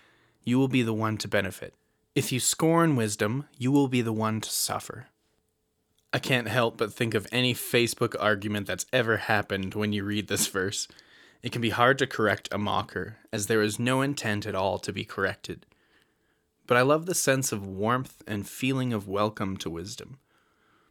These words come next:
Becoming someone who is okay with correction is pretty hard. It's a lot easier to ignore and to continue on with what you've been doing.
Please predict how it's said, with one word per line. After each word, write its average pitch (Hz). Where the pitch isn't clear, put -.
Becoming 139
someone 113
who 107
is 104
okay 113
with 110
correction 98
is 98
pretty 101
hard. 92
It's 117
a 113
lot 117
easier 107
to 107
ignore 101
and 107
to -
continue 117
on 101
with 107
what -
you've 95
been 98
doing. 101